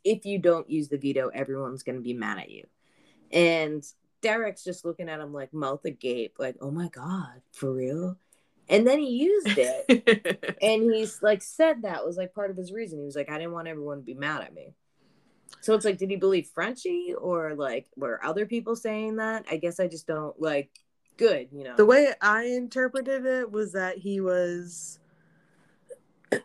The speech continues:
Speaker 2: <clears throat> um, I thought he was just, like, friendly with Kylan and not, like, just, like, didn't wanna see him on the block, I guess, more than Travis, maybe. And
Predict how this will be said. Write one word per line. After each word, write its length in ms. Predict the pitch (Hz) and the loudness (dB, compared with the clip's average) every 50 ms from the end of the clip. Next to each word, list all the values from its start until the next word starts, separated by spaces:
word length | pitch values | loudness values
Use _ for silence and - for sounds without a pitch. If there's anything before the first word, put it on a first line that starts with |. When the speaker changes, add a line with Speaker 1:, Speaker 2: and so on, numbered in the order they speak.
| _ _ _ _ - | _ _ _ _ 8
Speaker 2:
<clears throat> 680 | - 349 330 302 - - 294 254 - - 226 247 - | 10 10 12 10 8 4 0 -12 -18 -18 -16 -12 -6
um, 600 | - 190 185 175 170 170 165 170 165 160 170 180 _ _ _ _ _ _ _ _ _ _ _ _ - - _ _ _ _ _ _ _ _ _ _ - _ _ _ - _ _ - - - - - - - | -4 -2 0 0 0 -2 -4 -6 -10 -14 -14 -16 _ _ _ _ _ _ _ _ _ _ _ _ -20 -20 _ _ _ _ _ _ _ _ _ _ -20 _ _ _ -20 _ _ -20 -20 -20 -20 -12 -2 0
I 140 | 165 202 | 0 0
thought 220 | 202 240 233 214 202 | 2 2 2 4 4
he 120 | 202 202 | 4 4
was 160 | 190 185 185 | 4 2 2
just, 180 | - 175 170 - | 0 -4 0 0
like, 200 | 147 156 160 - | 0 0 0 -4
friendly 460 | - - - 175 165 165 175 185 190 | -12 -2 0 2 2 2 0 -2 -2
with 220 | 196 202 208 208 - | -2 -2 -4 -6 -6
Kylan 720 | - 220 208 208 214 208 214 220 220 226 233 233 226 - | -6 -4 -2 -2 -2 -2 -4 -4 -4 -6 -8 -10 -10 -8
and 260 | - 107 160 165 165 | -4 -2 -2 -2 0
not, 280 | 160 160 156 135 - - | 0 0 0 0 -2 -2
like, 320 | 147 147 147 147 147 - _ - - - _ _ _ _ _ _ _ _ _ _ _ _ _ _ _ - _ _ _ _ _ _ _ - | -2 -2 -2 -2 -4 -6 _ -20 -20 -20 _ _ _ _ _ _ _ _ _ _ _ _ _ _ _ -20 _ _ _ _ _ _ _ -4
just, 200 | - 180 170 160 | 0 0 2 4
like, 220 | 170 160 156 156 - | 4 2 2 2 2
didn't 260 | 170 160 156 160 156 | 2 4 4 2 2
wanna 220 | 156 156 151 160 | 0 0 -2 -2
see 220 | 156 - - 160 156 | -6 -4 -2 -2 0
him 120 | 156 156 | 2 2
on 140 | 151 151 151 | 2 2 0
the 80 | 151 | -2
block, 460 | 147 - 151 143 143 143 160 160 - 180 | -2 0 0 0 0 0 -2 -4 -4 -4
I 80 | 175 | -4
guess, 600 | 175 - 185 185 190 196 - - - - - - - _ _ _ - | -2 0 0 0 0 -2 -4 -8 -12 -14 -14 -14 -16 _ _ _ -12
more 400 | - 165 165 160 160 160 160 165 | -8 -6 0 2 2 4 2 2
than 160 | 165 180 180 180 | 0 -2 -4 -4
Travis, 720 | - - 175 170 170 175 190 190 208 214 208 - - - | -4 -2 -2 0 0 2 2 2 0 0 -4 -6 -4 -2
maybe. 720 | 202 190 190 190 196 202 208 214 220 220 220 220 220 220 - - | 0 0 0 2 2 0 2 2 0 0 -2 -4 -6 -10 -6 -4
And 600 | 165 165 160 160 156 156 151 151 156 156 156 | -2 0 0 0 0 -2 -2 -4 -6 -8 -10